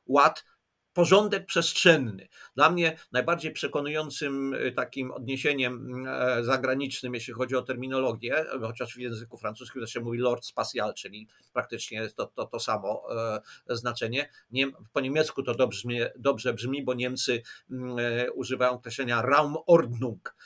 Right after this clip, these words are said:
prawda? Czyli, y, to wszyscy wiemy, co to jest Ordnung. E, akurat,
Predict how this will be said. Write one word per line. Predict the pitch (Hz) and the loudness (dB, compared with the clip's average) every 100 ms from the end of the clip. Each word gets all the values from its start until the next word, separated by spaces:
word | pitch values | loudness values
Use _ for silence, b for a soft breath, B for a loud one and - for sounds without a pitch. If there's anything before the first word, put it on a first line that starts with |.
| b - | b -2
prawda? | 120 110 110 | 0 0 -2
Czyli, | - 110 110 113 123 110 107 | -4 -8 -8 -6 -8 -8 -12
y, | - | -2
to | 139 | -2
wszyscy | - - - - - 117 | -2 -12 -2 -2 -2 0
wiemy, | 127 110 | 0 0
co | 117 | -4
to | - | -4
jest | - - | -6 4
Ordnung. | 170 147 151 180 175 - 131 | 6 8 6 4 4 -2 0
E, | 123 127 | 2 2
akurat, | 131 135 123 113 | 0 0 0 0